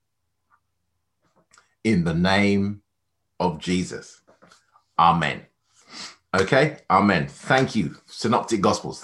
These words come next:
Thank you very much. I've got that. Great. Thanks, guys. Okay, amen. Right. So read the stories in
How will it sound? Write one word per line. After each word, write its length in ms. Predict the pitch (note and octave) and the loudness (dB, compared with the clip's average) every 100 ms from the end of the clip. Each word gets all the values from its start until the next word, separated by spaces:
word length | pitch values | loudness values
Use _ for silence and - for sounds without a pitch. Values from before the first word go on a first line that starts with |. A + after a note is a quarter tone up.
| - | -4
Thank 240 | A#2+ A#2 | -2 0
you 80 | G#2+ | 0
very 180 | G2+ G2 | 4 4
much. 240 | F2+ D2 | 4 0
I've 140 | D#2 D2+ | -4 -4
got 180 | G#2+ - | -4 -2
that. 280 | D#2 - - - _ C#2+ | -6 -6 -20 -20 _ -4
Great. 280 | G2 D#2+ - | -2 -2 -4
Thanks, 260 | A2 G2+ | -4 -2
guys. 280 | - D2+ - _ _ - _ - | -2 -4 -4 _ _ -20 _ 2
Okay, 500 | C3 C3 A#2 D2 - - | 4 4 0 -2 -8 2
amen. 500 | A#2 B2 B2 E2+ - - - - - D#2 | 6 6 6 2 -4 -4 -6 -6 -14 -4
Right. 400 | F2 - E2+ - - - - | 6 6 6 0 -14 -18 -2
So 420 | - C#3 B2 - - _ _ _ - | 4 6 6 2 -14 _ _ _ -2
read 800 | F2+ G2+ C3 G3+ G#3+ G#3+ - - | 4 8 10 10 8 6 4 -2
the 160 | A2 | 2
stories 960 | A#2+ - - F#3 F3+ C3+ A2 A2 G#2 - _ _ | 4 2 4 6 8 8 6 2 -2 -14 _ _
in 460 | C#3 C#3 C#3 C3+ | 0 2 2 0